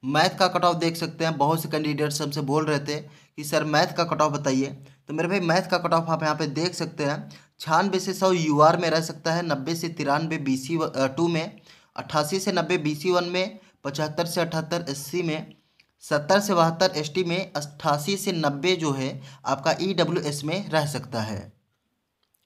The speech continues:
हिंदी सब्जेक्ट का कट ऑफ देख सकते हैं आप यहाँ पे, कौन से कैटेगरी में कितना रह सकता है।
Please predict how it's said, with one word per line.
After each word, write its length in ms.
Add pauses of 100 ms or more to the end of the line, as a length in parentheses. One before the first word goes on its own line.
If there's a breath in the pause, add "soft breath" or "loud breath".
हिंदी 240
सब्जेक्ट 440
का 120
कट 140
ऑफ 100
देख 200
सकते 300
हैं 100
आप 140
यहाँ 140
पे, 380 (760)
कौन 160
से 120
कैटेगरी 360
में 120
कितना 280
रह 160
सकता 420
है। 240